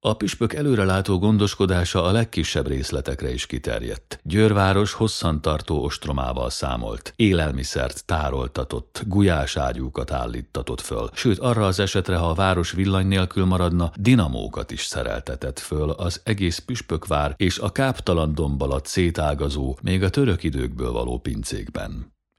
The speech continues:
Ezerkilencszáznegyvenöt március huszonnyolcadikán szerdán megkezdődtek a harcok Győrött.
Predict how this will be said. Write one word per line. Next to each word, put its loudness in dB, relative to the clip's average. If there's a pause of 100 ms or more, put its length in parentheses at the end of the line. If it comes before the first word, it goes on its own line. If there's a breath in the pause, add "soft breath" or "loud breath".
(380)
Ezerkilencszáznegyvenöt 2
március 2
huszonnyolcadikán 2
szerdán 0
megkezdődtek -2
a 2
harcok -2
Győrött. -8